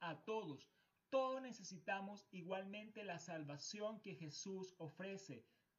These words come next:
Todos pecaron, destituidos de la gloria de Dios, pero la dádiva de Dios es la vida eterna.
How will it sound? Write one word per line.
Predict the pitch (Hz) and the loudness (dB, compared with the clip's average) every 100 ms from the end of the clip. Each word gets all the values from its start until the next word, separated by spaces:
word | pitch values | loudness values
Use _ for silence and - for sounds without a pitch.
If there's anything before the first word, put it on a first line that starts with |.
| _ | _
Todos | 247 240 240 240 240 - | 4 4 2 0 -2 -4
pecaron, | 214 - 208 208 170 139 160 | -8 2 6 8 6 -2 -4
destituidos | 151 165 185 175 180 202 226 220 220 - | -6 -4 -4 -4 -4 -2 0 0 -2 -2
de | 175 | 0
la | 165 | 0
gloria | 156 175 185 185 185 180 | 0 0 0 0 -4 -2
de | 156 151 | -2 -2
Dios, | 190 208 160 139 - - _ | 0 2 0 0 -10 -20 _
pero | 165 180 | -4 2
la | 165 151 | 2 4
dádiva | 214 254 262 240 214 175 135 | 4 4 0 2 2 2 0
de | 165 170 | -4 -4
Dios | 190 190 185 | 0 0 0
es | 170 | -4
la | 175 175 | 2 2
vida | 180 180 | 2 -2
eterna. | 160 190 190 165 127 | -2 -4 -2 -4 -6